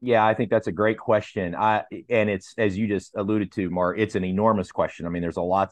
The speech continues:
lot of different facets, I think, but I think ultimately it's about some deeply held assumptions that we have about church and mission, discipleship,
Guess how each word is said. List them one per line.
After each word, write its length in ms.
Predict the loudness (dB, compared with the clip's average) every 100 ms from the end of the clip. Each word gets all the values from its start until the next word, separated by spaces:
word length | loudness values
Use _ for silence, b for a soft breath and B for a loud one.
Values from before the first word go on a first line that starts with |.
| _
lot 220 | 0 0
of 60 | 0
different 300 | -6 -8 0
facets, 420 | 2 2 -2 -6
I 120 | -6
think, 380 | -4 -4 -4 -2
but 240 | 0 0 -4 b b _
I 100 | -2
think 300 | 2 0 0 2
ultimately 640 | 4 4 2 -2 0 0
it's 160 | -2 -4
about 480 | -2 0 0 -2 -4
some 200 | -10 -6
deeply 380 | -6 -4 -4 -2
held 300 | -2 -2 -4
assumptions 680 | -4 -4 -4 -8 -8 -8 -8
that 120 | -8
we 160 | -6
have 240 | -4 -4 -4
about 560 | -4 -2 0 -2 -4
church 340 | -6 -4 -4 -6
and 120 | -6
mission, 400 | -6 -4 -6 -6
discipleship, 720 | -6 -2 -2 -4 -6 -6 -6